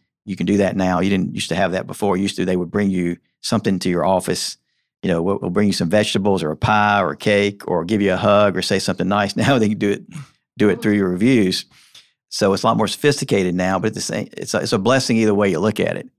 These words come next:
But it's something a lot of times it's unexpected, and you get that back, and you feel really blessed to have that, uh, have somebody, uh, affirm what you're doing, that you,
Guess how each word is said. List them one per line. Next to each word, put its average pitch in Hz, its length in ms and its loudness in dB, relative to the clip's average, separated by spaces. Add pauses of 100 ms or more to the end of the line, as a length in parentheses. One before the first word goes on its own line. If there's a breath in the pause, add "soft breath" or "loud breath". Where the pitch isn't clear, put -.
But - 140 -2 (560)
it's - 140 -2
something 131 300 2
a - 20 2
lot 113 160 2
of 110 60 -6
times 95 220 -2
it's 90 120 -6
unexpected, 110 640 -2
and 85 80 -6
you 82 80 -8
get 98 200 -4
that 90 200 -2
back, 98 340 -2
and 87 220 -8 (320)
you 107 80 -6
feel 95 200 -2
really 92 200 -4
blessed 92 300 -4
to 90 60 -4
have 92 240 -2
that, 85 260 -4 (580)
uh, - 200 -6
have 95 180 -6
somebody, 82 400 -4 (260)
uh, - 320 -10 (220)
affirm 113 420 0
what 95 160 -4
you're 85 100 -4
doing, 80 460 -6
that - 140 -6
you, - 220 -12